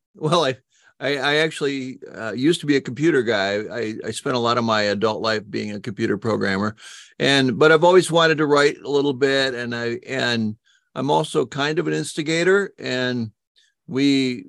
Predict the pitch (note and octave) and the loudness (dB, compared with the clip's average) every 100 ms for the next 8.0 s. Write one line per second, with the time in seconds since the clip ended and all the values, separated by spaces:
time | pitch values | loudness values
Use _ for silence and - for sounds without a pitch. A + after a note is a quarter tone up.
0 | - G#2 G#2 - C3+ C3+ D3+ F3+ D#3+ C3+ | -20 -20 -20 -12 -8 -6 -4 -2 -2 -2
1 | D#3+ D3+ B2+ D#3 D3 C3+ C3 C#3 A#2+ A#2 | 0 0 -2 -6 -4 -2 -2 -2 -2 -2
2 | C3+ C#3 A2+ F#2 - G2 F#2+ F#2+ F#2 F#2+ | -2 -4 -8 -10 -10 -10 -10 -10 -8 -8
3 | G2+ A#2+ - _ G#2 G2 F#2+ F#2+ F#2+ F#2+ | -8 -8 -14 _ -10 -8 -6 -8 -10 -10
4 | A#2+ G#2+ - A#2 G#2+ G2+ G2+ G2+ G2 G#2+ | -10 -8 -8 -6 -4 -4 -4 -4 -4 -6
5 | A#2+ A2 G#2 G2+ G2+ F#2+ G2+ _ _ _ | -4 -4 -4 -6 -4 -6 -6 _ _ _
6 | _ _ - A2 G#2+ G2+ G2 F#2 - B2+ | _ _ -8 -4 -4 -2 -4 -4 -6 -4
7 | A#2 A2+ G#2+ G#2 G2 A#2 A2+ G#2+ G2+ | -2 -4 -4 -6 -6 -2 -2 -2 -6